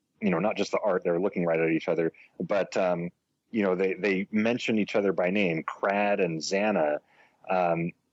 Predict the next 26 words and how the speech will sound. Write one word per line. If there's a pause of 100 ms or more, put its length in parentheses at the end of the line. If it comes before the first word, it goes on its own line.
(100)
it
seems
like
they're
just (720)
<laughs> (440)
in
the
background
to
be
like, (240)
"Hey,
remember,
we're
on
the
Enterprise
and
we've
got
Enterprise
crew
on
board." (420)
Um,